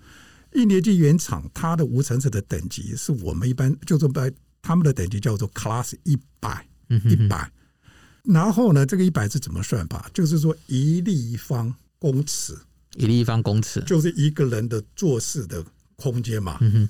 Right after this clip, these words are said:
Speaker 1: 我手展开，然后我的高度，这是一个硬碟机操作那个技术员、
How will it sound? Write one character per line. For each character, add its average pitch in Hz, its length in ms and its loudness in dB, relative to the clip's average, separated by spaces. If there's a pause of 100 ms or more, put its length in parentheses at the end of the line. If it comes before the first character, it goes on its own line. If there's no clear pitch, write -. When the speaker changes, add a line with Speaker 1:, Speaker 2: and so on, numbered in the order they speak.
(120)
Speaker 1:
我 123 120 -4
手 143 240 -2
展 87 220 -8
开， 107 320 -6 (340)
然 110 140 -10
后 123 80 -4
我 101 160 -8
的 110 80 -14
高 113 220 -6
度， 92 240 -8 (1000)
这 170 160 0
是 160 140 0
一 135 120 0
个 131 240 2 (120)
硬 165 120 2
碟 123 160 2
机 131 240 -4 (540)
操 147 240 0
作 151 240 -2
那 147 80 0
个 127 160 0 (140)
技 160 180 0
术 123 240 -2
员、 101 240 -4